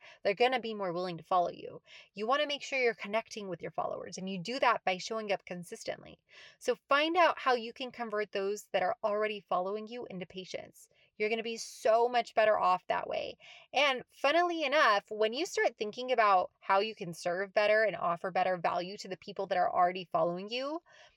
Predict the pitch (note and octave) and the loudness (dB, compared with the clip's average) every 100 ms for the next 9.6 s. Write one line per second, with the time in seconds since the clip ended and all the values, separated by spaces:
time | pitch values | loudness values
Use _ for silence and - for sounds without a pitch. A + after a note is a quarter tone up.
0 | _ G3+ A3 C4+ D#4+ C#4+ A#3 F#3+ G3+ - | _ 0 4 4 4 2 -2 -6 -8 0
1 | G#3+ G#3 - F#3+ A#3+ - A#3+ A#3+ G3+ F3+ | 2 2 2 0 0 -4 -4 -4 -4 -4
2 | E3 F#3 G#3+ B3 B3+ C4 C4 B3+ C4 B3+ | 0 0 0 -6 -10 -6 0 0 2 0
3 | B3 B3+ B3+ C4+ G3 E3+ G3 - G3 A#3 | -2 -4 -6 -6 -6 -8 -10 -2 0 0
4 | A3+ G3 F3 G3 G3 F#3+ F3 - F3+ F#3+ | -6 -6 -6 -6 -4 0 0 2 0 -2
5 | F3 D#3+ E3+ G3 B3+ - - - _ _ | -4 -4 -2 -4 -4 -10 -20 -20 _ _
6 | D#3+ D#3 G3+ A#3+ F3+ D#3+ F#3+ _ _ _ | -12 -6 -2 -2 -2 -6 -12 _ _ _
7 | _ D#3+ F#3 B3+ G#3 - E3+ E3+ F#3+ A3+ | _ -6 -2 -2 -4 -6 -8 -6 -10 -14
8 | _ _ G3 G#3 - G#3 G#3 G#3 - G#3+ | _ _ -20 -20 -16 -16 -10 -10 -10 -16
9 | G#3+ - - - - | -14 -12 -14 -16 -20